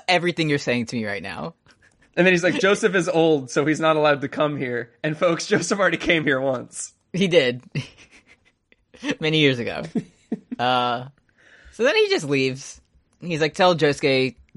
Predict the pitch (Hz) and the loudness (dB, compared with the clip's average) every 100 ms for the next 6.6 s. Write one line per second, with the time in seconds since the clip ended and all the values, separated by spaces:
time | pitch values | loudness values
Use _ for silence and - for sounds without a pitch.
0 | 147 - - 151 - 135 131 127 120 _ | -20 -20 -14 -8 0 4 6 4 0 _
1 | _ 156 143 143 135 123 113 113 110 113 | _ -2 2 0 2 0 0 -2 -4 -6
2 | 123 _ - 151 127 127 - _ 143 135 | -8 _ -10 -8 -8 -12 -16 _ -6 -4
3 | 131 131 143 131 127 120 123 110 110 113 | -4 -2 -2 2 2 2 0 0 -2 -6
4 | _ _ - 160 156 190 269 392 320 214 | _ _ -4 -2 2 2 2 0 0 -4
5 | - 247 139 117 165 _ - 143 127 127 | 2 4 4 2 -2 _ -8 0 2 2
6 | 156 143 127 117 117 113 | 2 -2 0 -2 -4 -6